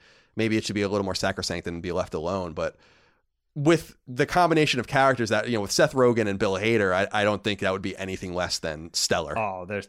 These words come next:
Speaker 2: they're, they're amazing. They're amazing as individuals, and they're s-, wonderful together.
Speaker 1: They're just so funny, and then, like, just the complete recklessness of those cop characters is
Speaker 2: <laughs> It's, it's, it's wonderful.
Speaker 1: It's su-, it's in,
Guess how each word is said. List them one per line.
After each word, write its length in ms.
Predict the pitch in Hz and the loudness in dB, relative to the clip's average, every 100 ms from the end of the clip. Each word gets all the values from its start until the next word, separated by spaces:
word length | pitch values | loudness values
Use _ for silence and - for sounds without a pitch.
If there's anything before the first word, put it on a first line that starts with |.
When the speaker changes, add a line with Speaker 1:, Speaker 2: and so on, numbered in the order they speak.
| _ | _
Speaker 2:
they're, 240 | 107 101 90 | -6 -6 -4
they're 220 | 113 104 | -4 -4
amazing. 500 | 87 82 80 80 - | -6 -10 -12 -12 -2
They're 200 | 147 165 | 2 2
amazing 440 | 175 175 165 165 | 2 0 0 -2
as 140 | 147 139 | -2 -2
individuals, 600 | 139 131 135 135 127 117 | -2 -2 -2 0 -2 -2
and 120 | 107 | -6
they're 80 | 107 | -6
s-, 180 | - - | -8 -14
wonderful 520 | 92 120 117 110 - 92 | -10 -4 -4 -4 -6 -14
together. 420 | - 69 - - _ _ _ - | -16 -18 -16 -20 _ _ _ 2
Speaker 1:
They're 120 | 156 | 4
just 220 | 190 233 | 6 6
so 160 | 226 156 | 6 6
funny, 260 | 147 135 | 4 6
and 80 | 127 | 4
then, 80 | 120 | 2
like, 260 | 117 120 | 2 0
just 220 | 127 123 - | 0 -2 -2
the 120 | 117 | -4
complete 420 | - 113 135 127 | -6 -4 -2 0
recklessness 640 | 107 104 98 - 90 80 | 0 0 -2 -4 -6 -8
of 180 | - 95 | -8 -6
those 200 | 90 90 | -6 -6
cop 280 | - 87 78 | -4 -4 -2
characters 420 | 85 73 69 69 | -4 -4 -8 -12
is 340 | 71 71 - - - - - | -12 -10 -12 -14 -18 -16 -16
Speaker 2:
<laughs> 200 | - - | -12 -12
It's, 440 | - - - - | -10 -8 -8 -6
it's, 260 | 151 147 - | -6 -6 -6
it's 220 | 147 139 | -8 -2
wonderful. 520 | 135 196 233 - - | -2 0 -4 -10 -10
Speaker 1:
It's 180 | 107 117 | -4 0
su-, 500 | - - 123 - 165 - | 0 2 2 4 2 0
it's 360 | 135 143 - | -8 -6 -6
in, 280 | - 185 | -2 -2